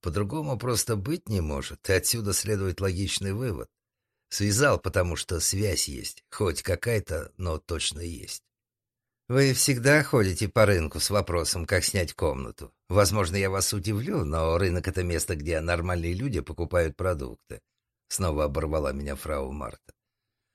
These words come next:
Даже интересно, как Алеша мог принять эту сволочную бабу за приятную особу.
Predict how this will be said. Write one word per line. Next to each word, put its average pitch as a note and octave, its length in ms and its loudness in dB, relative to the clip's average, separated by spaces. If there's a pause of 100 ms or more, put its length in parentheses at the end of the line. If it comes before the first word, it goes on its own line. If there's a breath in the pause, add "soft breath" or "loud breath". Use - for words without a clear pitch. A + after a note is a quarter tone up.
(200)
Даже F#2 400 -2
интересно, A2+ 640 0
как F#2+ 220 -2
Алеша F2+ 380 0
мог F2+ 260 -2
принять E2+ 400 -2
эту D#2+ 240 -6
сволочную E2+ 720 -4
бабу D#2+ 460 -2 (240)
за E2 200 -2
приятную D#2+ 560 0
особу. D2 340 -4